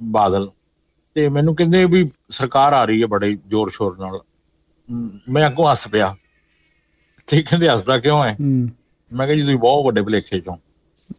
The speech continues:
Speaker 1: ਤੇ ਉਹ
Speaker 2: ਹੂੰ।
Speaker 1: ਮੇਰੇ ਜਿਹੜੇ ਨਾਲ ਸੀ ਕਿ ਉਹ ਮੇਰੇ ਬੰਨੇ ਏਦਾਂ ਝਾਕਣ ਵੀ ਇਹਨੂੰ ਹੁਣੇ ਕੱਚੇ ਨੂੰ ਚਬਾ ਜੀ, ਇਹਨੂੰ ਵੀ ਇਹਨੂੰ
Speaker 2: ਹੂੰ।
Speaker 1: ਬੋਲਣ ਨਾ ਦੇਈਏ ਇੱਥੇ।
Speaker 2: ਅੱਛਾ।
Speaker 1: ਮੈਂ ਕਿਹਾ, "ਜੀ, ਆਪਾਂ ਨਾ ਇਲੈਕਸ਼ਨ ਤੋਂ ਬਾਅਦ ਮਿਲਾਂਗੇ।"
Speaker 2: ਅੱਛਾ।
Speaker 1: ਨਹੀਂ, ਮੈਨੂੰ ਕਹਿੰਦੇ, "ਦੱਸ ਕੀ ਗੱਲ ਹੈ?" ਮੈਂ ਕਿਹਾ, "ਜੀ, ਨਹੀਂ, ਇਲੈਕਸ਼ਨ ਤੋਂ ਬਾਅਦ ਮਿਲਾਂਗੇ।" ਮੈਂ ਕਿਹਾ, "ਤੁਸੀਂ ਮੇਰੀ ਗੱਲ ਸੁਣਨੀ ਨਹੀਂ ਹੁਣ।"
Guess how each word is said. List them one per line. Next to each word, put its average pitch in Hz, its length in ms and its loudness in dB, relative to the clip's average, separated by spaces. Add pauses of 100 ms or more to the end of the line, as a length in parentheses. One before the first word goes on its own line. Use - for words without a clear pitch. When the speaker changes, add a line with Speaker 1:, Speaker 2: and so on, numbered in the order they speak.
Speaker 1:
ਤੇ 117 60 -2
ਉਹ - 40 2
Speaker 2:
ਹੂੰ। 147 80 4
Speaker 1:
ਮੇਰੇ 156 200 4
ਜਿਹੜੇ 156 220 2
ਨਾਲ 135 320 4
ਸੀ 156 180 -2
ਕਿ 151 80 -2
ਉਹ 160 100 2
ਮੇਰੇ 147 220 2
ਬੰਨੇ 147 200 2
ਏਦਾਂ 139 340 2
ਝਾਕਣ 135 400 -2
ਵੀ 147 140 0
ਇਹਨੂੰ 151 160 0
ਹੁਣੇ 147 300 -2
ਕੱਚੇ 147 340 0
ਨੂੰ 143 100 2
ਚਬਾ 107 280 0
ਜੀ, 92 160 -2
ਇਹਨੂੰ 110 180 -2
ਵੀ 110 120 -8 (240)
ਇਹਨੂੰ 127 200 -2
Speaker 2:
ਹੂੰ। 139 80 -2
Speaker 1:
ਬੋਲਣ 135 280 2
ਨਾ 117 120 2
ਦੇਈਏ 92 280 0
ਇੱਥੇ। - 240 -12
Speaker 2:
ਅੱਛਾ। 117 400 0 (380)
Speaker 1:
ਮੈਂ 135 140 -2
ਕਿਹਾ, 160 120 4
"ਜੀ, 175 100 4
ਆਪਾਂ 143 320 0
ਨਾ 160 320 2 (160)
ਇਲੈਕਸ਼ਨ 120 340 -2
ਤੋਂ 117 100 0
ਬਾਅਦ 113 200 4
ਮਿਲਾਂਗੇ।" 87 460 -2 (440)
Speaker 2:
ਅੱਛਾ। 110 200 -4 (460)
Speaker 1:
ਨਹੀਂ, 160 120 2
ਮੈਨੂੰ 170 160 2
ਕਹਿੰਦੇ, 180 160 4
"ਦੱਸ 131 260 2
ਕੀ 127 160 -6
ਗੱਲ 107 200 0
ਹੈ?" 110 140 -14 (180)
ਮੈਂ 120 160 -2
ਕਿਹਾ, 127 120 0
"ਜੀ, 147 100 0
ਨਹੀਂ, 135 200 2
ਇਲੈਕਸ਼ਨ 107 360 0
ਤੋਂ 101 80 0
ਬਾਅਦ 117 180 2
ਮਿਲਾਂਗੇ।" 107 340 2
ਮੈਂ 113 140 2
ਕਿਹਾ, 110 120 0
"ਤੁਸੀਂ 110 280 -2
ਮੇਰੀ 110 180 2
ਗੱਲ 101 160 0
ਸੁਣਨੀ 104 380 0
ਨਹੀਂ 87 180 -6
ਹੁਣ।" - 60 -20